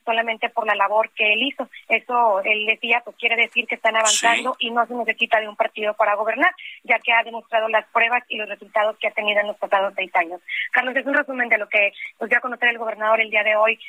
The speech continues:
Speaker 1: en su último informe de gobierno.
Speaker 2: Último
Speaker 1: Sí,
Speaker 2: informe, y el domingo es la ceremonia de transmisión de poderes, ¿sí?
Speaker 1: Así es, el domingo a las seis de la tarde en el Teatro de la Ciudad estará tomando protesta Samuel García como nuevo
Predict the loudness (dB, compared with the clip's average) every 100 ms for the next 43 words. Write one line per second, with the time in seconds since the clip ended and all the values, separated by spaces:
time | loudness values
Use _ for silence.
0 | -10 -8 -4 -4 -4 -4 -6 0 0 0
1 | -2 -2 0 0 0 0 -2 -2 2 4
2 | 4 2 0 0 2 2 2 0 -2 0
3 | 0 2 4 2 2 0 2 2 2 0
4 | 2 2 2 0 2 0 0 -4 -4 -4
5 | -4 -6 -2 -2 0 0 0 0 -4 -10
6 | -14 -20 _ _ _ -20 -2 -2 2 2
7 | 2 0 -4 -2 2 2 2 -2 -2 -2
8 | 2 0 0 -2 0 -2 0 0 -2 -2
9 | 0 0 -2 0 0 0 -6 -8 -8 -6
10 | -6 -6 -8 -8 -4 -4 -4 -2 -4 -4
11 | -12 -6 -2 -4